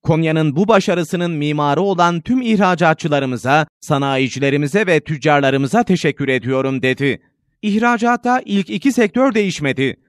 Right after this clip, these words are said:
Konya ihracatında bu yılın ilk çeyreğinde de makine ve aksamları sektörüyle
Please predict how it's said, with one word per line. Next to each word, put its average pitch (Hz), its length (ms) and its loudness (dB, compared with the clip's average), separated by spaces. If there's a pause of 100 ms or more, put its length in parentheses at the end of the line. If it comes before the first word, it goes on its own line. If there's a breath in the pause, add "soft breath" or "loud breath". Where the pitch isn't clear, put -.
(120)
Konya 202 360 0
ihracatında 143 1000 -2
bu 175 100 -4
yılın 143 320 -2
ilk 214 200 -6
çeyreğinde 151 600 0
de 147 160 2
makine 131 520 -4
ve 185 100 4
aksamları 156 580 0
sektörüyle 147 760 -2